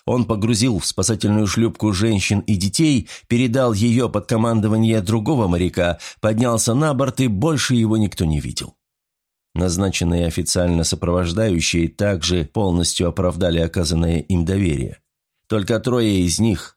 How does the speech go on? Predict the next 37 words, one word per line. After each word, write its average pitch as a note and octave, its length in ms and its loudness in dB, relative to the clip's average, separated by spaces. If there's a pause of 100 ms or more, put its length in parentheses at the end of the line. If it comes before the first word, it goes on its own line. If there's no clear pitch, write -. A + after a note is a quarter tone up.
остались E2 640 -4
в - 60 -14
живых. A#1+ 480 -8 (1000)
Одной B2 440 2
из C3 160 2
них D3+ 200 2
была C3 320 0
миссис A#2 600 2
Таунс. D#2+ 640 -2 (420)
Оставаясь G2 560 0
на G2 80 0
борту, F#2+ 360 0
она F2+ 200 2
усаживала F2 560 0
детей F2+ 380 0
в D#2+ 80 -4
лодки G2 500 -2 (200)
и, G#2+ 100 0
отказавшись B2 680 -2
от G#2+ 160 -2
места, C3+ 360 0
прыгнула A#2+ 520 0
за A#2 180 -2
борт, - 260 -12
хотя - 340 -4
никогда C3+ 480 0
в G2 40 0
жизни A#2 420 2
и - 120 -2
не A2+ 100 2
плавала. D2+ 540 -6 (800)
Каким-то F#3 400 -2
образом, G2 560 0
добравшись G2+ 580 0
до G#2 160 0
перевёрнутой F#2+ 680 0
шлюпки, D#3+ 520 -2